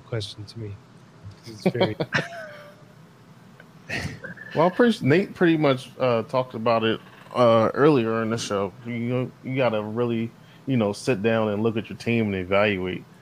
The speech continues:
Speaker 2: Like, it's, it's like, you know, are you riddled with injuries? Are your players just not good at this point? So,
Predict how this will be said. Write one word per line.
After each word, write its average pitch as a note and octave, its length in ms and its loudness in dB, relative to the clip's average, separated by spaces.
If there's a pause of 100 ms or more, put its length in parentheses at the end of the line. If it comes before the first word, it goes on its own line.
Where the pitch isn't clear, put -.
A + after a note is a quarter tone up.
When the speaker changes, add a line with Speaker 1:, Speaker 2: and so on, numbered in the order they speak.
(140)
Speaker 2:
Like, F#2+ 140 -4
it's, F#2+ 240 -8
it's G2 260 -8
like, G2+ 140 -4
you G2+ 100 -4
know, F#2+ 220 -4
are G2 140 -2
you G2+ 140 -4
riddled G#2 340 2
with G2+ 100 2
injuries? G2 640 -2 (1160)
Are A#2+ 120 2
your A2 140 4
players B2+ 360 4
just A2 160 -2
not G#2+ 280 2
good G#2 340 4
at G2 160 -2
this G2 160 -6
point? F2+ 320 -10 (520)
So, F#2 300 -6